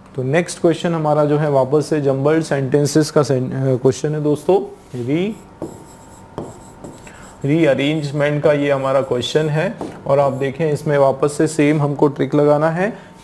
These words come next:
है ना। सबसे पहले starter हमको देखना है और उसके बाद जो है pair हमको समझना है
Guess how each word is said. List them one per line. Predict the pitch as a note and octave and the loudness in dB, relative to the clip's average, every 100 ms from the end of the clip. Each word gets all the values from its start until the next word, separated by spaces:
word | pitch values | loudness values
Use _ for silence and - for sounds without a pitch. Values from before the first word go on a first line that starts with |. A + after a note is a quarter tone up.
| - | -4
है | E3+ | -2
ना। | D#3+ | 0
सबसे | - C3+ - D#3+ | 0 -2 0 0
पहले | D3+ D3 D3+ F#3 C4+ - - - - - - | 2 2 2 0 -2 -10 -20 -20 -20 -20 -20
starter | - - C3+ B2 A#2+ D#3+ G3 A#3 - - - | -6 2 2 0 0 2 2 -2 -12 -20 -12
हमको | C#3+ C#3+ D3 | -8 -4 -4
देखना | C#3 C3+ - D3+ D#3 | -4 -4 -2 0 0
है | E3 F#3+ | 0 0
और | C#3 | 0
उसके | C3+ - D#3 | 0 0 0
बाद | C#3 C3+ C3+ | 2 2 2
जो | C3 C#3 | 0 -2
है | C3+ D#3+ G#3+ - - - - | 0 0 -2 -6 -18 -20 -4
pair | D3 D3+ D3 B2 | 2 4 4 4
हमको | B2 B2+ C3+ | 0 -6 -8
समझना | C3 C#3 C#3 C#3+ D#3 | -6 -6 -4 -2 -2
है | D3+ F3 | -2 -4